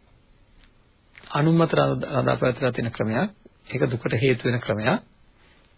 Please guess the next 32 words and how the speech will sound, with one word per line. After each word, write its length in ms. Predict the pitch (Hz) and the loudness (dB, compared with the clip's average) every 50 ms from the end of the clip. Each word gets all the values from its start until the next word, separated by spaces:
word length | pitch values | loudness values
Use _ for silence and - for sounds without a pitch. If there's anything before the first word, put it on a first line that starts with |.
| _ - | _ -14
ඉතින් 180 | - - 170 170 | -8 -6 -2 0
ඒ 140 | 143 143 | 0 0
ක්‍රමෙත් 320 | 139 - 139 135 139 131 - | 0 0 0 0 0 -2 -2
එක්ක 160 | - 139 - | -4 -2 -2
අපි 140 | 160 151 151 | -2 -2 -2
හරි 280 | 131 123 156 170 185 190 | -2 -2 0 0 -2 -2
පීඩාවට 460 | - 170 147 139 139 139 143 156 277 - - _ _ _ _ _ _ _ _ _ _ _ _ _ _ _ _ | -2 -2 -2 -2 -2 0 0 0 -2 -2 -6 _ _ _ _ _ _ _ _ _ _ _ _ _ _ _ _
පත් 240 | - - - - - | -12 -12 -12 -10 -12
වෙනවා. 260 | - - - - - _ _ _ _ _ _ _ _ _ _ _ _ - - | -16 -16 -16 -18 -20 _ _ _ _ _ _ _ _ _ _ _ _ -16 -6
යම් 320 | 143 135 143 156 170 196 220 | 0 2 4 4 6 6 4
විදිහකින් 580 | 233 247 233 233 214 226 220 247 240 233 220 | 4 6 6 6 6 6 4 4 2 2 2
අපිට 240 | 165 139 - 165 156 151 | 0 2 2 2 4 4
දෝරේ 340 | 147 143 151 165 175 190 190 | 6 6 6 6 6 6 6
ගලා 280 | 185 185 185 180 180 185 | 6 6 6 6 6 4
යන 80 | 180 | 4
උල්පතකින් 580 | 165 151 156 147 - 165 - 170 - - 175 165 | 2 0 -2 -2 -4 -6 -6 -6 -6 -6 -4 0
ගලන 280 | 156 156 151 156 151 147 | 2 2 2 2 2 0
වතුර 260 | 131 117 120 147 143 | -2 -2 -2 0 0
වගේ 260 | 139 139 139 143 135 | 2 2 2 0 -2
මේක 220 | 131 139 147 147 - | -4 -6 -6 -6 -8
ඇතුළෙන්ම 480 | 139 123 - 175 170 170 175 175 175 180 | -8 -8 -6 -4 -2 -2 -2 -2 -4 -4
සතුටෙන්ද 480 | 170 - 143 - - 151 151 151 156 151 | -4 -6 -6 -8 -6 -6 -6 -4 -6 -6
පටන් 320 | 147 147 131 - 143 139 139 | -8 -8 -8 -6 -6 -8 -8
අරගන්න 360 | 139 139 131 139 139 139 127 | -8 -8 -8 -8 -8 -8 -8
ස්වභාවයකට 640 | - - 127 117 123 127 131 135 139 - - 143 208 - - - - - - _ _ - | -8 -6 -6 -4 -4 -4 -6 -6 -8 -8 -6 -6 -6 -6 -8 -12 -20 -20 -20 _ _ -2
පත් 240 | - 131 135 - - | 0 0 0 0 -2
වුණොත් 300 | - 123 117 120 120 120 - - _ _ _ - - - - - - - | -4 -2 -2 -2 -4 -6 -10 -18 _ _ _ -20 -20 -20 -20 -20 -12 -4
ආඩම්බරෙන් 540 | - 131 135 139 139 143 139 139 151 165 151 | -2 0 2 2 0 0 0 -2 -2 -2 -4
ජීවත් 240 | 151 165 180 180 - | -4 -6 -6 -8 -8
වෙන්න 160 | 233 233 - | -12 -12 -12
පුළුවන්. 240 | - - - - - - - - - - - _ - - - - - - - - - - - - - | -14 -20 -20 -18 -18 -18 -18 -18 -18 -20 -20 _ -20 -20 -20 -20 -20 -20 -20 -20 -20 -20 -20 -20 -20
හ්ම්. 280 | - - 175 175 190 | -14 -10 -8 -8 -8